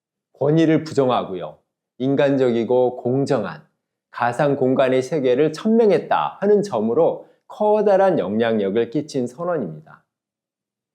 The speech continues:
이 중 이런 대목이 있습니다. "재산, 표현, 정체성,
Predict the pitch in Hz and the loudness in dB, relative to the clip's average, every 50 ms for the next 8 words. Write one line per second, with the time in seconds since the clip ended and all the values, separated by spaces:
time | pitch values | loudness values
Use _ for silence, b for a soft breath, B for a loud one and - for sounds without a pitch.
0 | _ _ - 151 151 160 190 156 120 120 147 190 208 196 - - 110 107 113 113 | _ _ -4 -2 2 2 2 2 2 2 2 2 0 0 -2 -2 -2 0 0 0
1 | 110 110 92 80 - - 92 82 78 78 92 107 104 92 - _ _ _ _ _ | 0 -2 -4 -6 -8 -12 -14 -14 -12 -8 -6 -6 -6 -6 -10 _ _ _ _ _
2 | _ _ _ _ _ _ - 117 110 - - 95 82 78 78 _ _ _ _ _ | _ _ _ _ _ _ -8 -8 -6 -4 -4 -4 -6 -6 -14 _ _ _ _ _
3 | _ _ _ _ _ - - 147 139 143 147 113 - - - - _ _ _ _ | _ _ _ _ _ -6 -4 -4 -2 -2 -2 -4 -4 -6 -12 -18 _ _ _ _
4 | _ - 120 113 113 113 - 143 123 - - 113 - - - - | _ -10 -8 -8 -8 -6 -4 -4 -4 -2 -4 -6 -6 -6 -8 -18